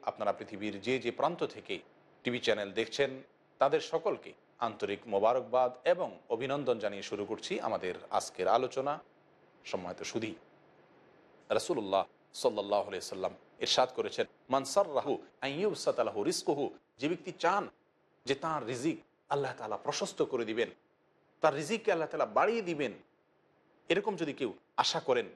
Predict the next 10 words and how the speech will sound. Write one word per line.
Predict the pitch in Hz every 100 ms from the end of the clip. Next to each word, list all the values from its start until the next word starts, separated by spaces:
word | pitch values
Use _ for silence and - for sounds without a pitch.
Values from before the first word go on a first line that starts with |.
| _ _ _
তাহলে | 98 127 135 185 - _ _ _ _ -
ফালিয়াসিল | 117 104 - - 85
রাহমাহ, | - - - 139 139 - _ -
সে | - 185
যেন | 143 123
তার | 120 101 - _ _ _ -
আত্মীয়তার | 120 - 117 - 98
সম্পর্ককে | - 110 107 107 101 - 95 - _ _ _ _ -
সংযুক্ত | - - 156 175 233 - 147
করে, | 117 107